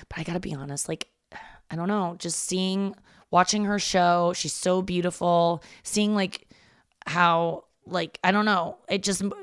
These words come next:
I was starting to compare myself to her and being like, "You," I think that's what got me started. I don't wanna blame her. It's not her. It's, it's fucking me. But then I had to go out to the kitchen and read about her. And I'm watching this, like, interview with her on Vogue where it's really funny. It's, like, her nightly routine. It's a great little comedy sketch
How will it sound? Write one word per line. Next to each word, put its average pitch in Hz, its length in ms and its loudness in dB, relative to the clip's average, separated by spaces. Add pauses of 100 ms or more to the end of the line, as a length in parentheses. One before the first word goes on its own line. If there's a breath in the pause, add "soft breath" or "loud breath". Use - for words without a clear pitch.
(140)
I 196 120 4
was 202 100 0
starting 196 340 6
to 190 80 2
compare 165 380 0
myself 160 380 -2
to 165 100 -4
her 160 180 -2
and 160 140 -6
being 165 180 -8
like, - 220 -10
"You," 185 260 -6
I 190 120 0
think 202 180 0
that's 196 180 0
what 175 160 -6
got 165 200 2
me 170 80 -6
started. 180 480 0
I 175 80 2
don't 180 80 0
wanna 170 120 -2
blame 156 280 -6
her. 156 280 -10 (100)
It's - 140 -10
not 165 200 -6
her. 151 240 -4
It's, - 260 -10
it's - 160 -12
fucking 151 280 -6
me. 151 300 -4 (180 loud breath)
But 160 120 -6
then 190 100 6
I 185 60 4
had 180 120 2
to 175 40 -4
go 170 140 2
out 160 100 2
to 165 60 -14
the 160 80 -4
kitchen 160 300 -6
and 156 160 -4
read 156 180 -2
about 175 200 4
her. 185 180 2 (300 loud breath)
And 175 100 -2
I'm 190 100 4
watching 180 300 2
this, 165 160 -4
like, 165 200 0
interview 165 380 -2
with 165 100 -2
her 165 140 -2
on 160 120 -6
Vogue 156 420 2
where 165 160 -2
it's 165 140 -2
really 190 200 4
funny. 156 260 -2
It's, 156 140 -6
like, 160 100 -2
her 160 140 -2
nightly 160 400 0
routine. 156 560 -6
It's 160 180 -10
a - 60 -8
great 160 280 -4
little 156 320 -6
comedy 156 400 -4
sketch 156 320 -2